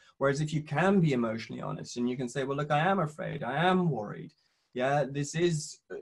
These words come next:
causing me stress." To actually meet that with honesty, I think then opens up an opportunity for greater spiritual clarity, and thereby you get the inspiration and the grace to support you. It's grace under pressure, you could say,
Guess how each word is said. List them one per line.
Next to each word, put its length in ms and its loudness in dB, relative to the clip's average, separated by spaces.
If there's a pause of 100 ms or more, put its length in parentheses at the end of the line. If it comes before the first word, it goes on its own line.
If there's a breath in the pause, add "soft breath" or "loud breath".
(140)
causing 440 0
me 140 -6
stress." 560 -8 (300 loud breath)
To 180 2
actually 420 2
meet 420 2
that 200 -2
with 140 -2
honesty, 640 -4 (200 soft breath)
I 100 0
think 220 -2
then 300 0
opens 500 0
up 240 2
an 100 -2
opportunity 720 -6
for 260 -8 (100)
greater 600 -2
spiritual 560 -10
clarity, 720 -8 (240 soft breath)
and 200 2
thereby 600 4
you 420 -6
get 300 -4
the 160 -2
inspiration 840 -6
and 160 -10
the 40 -10
grace 400 -8
to 140 -20
support 520 -8
you. 220 -10 (340 soft breath)
It's 400 -6
grace 360 -6
under 240 -4
pressure, 380 -6
you 180 -8
could 200 -14
say, 300 -6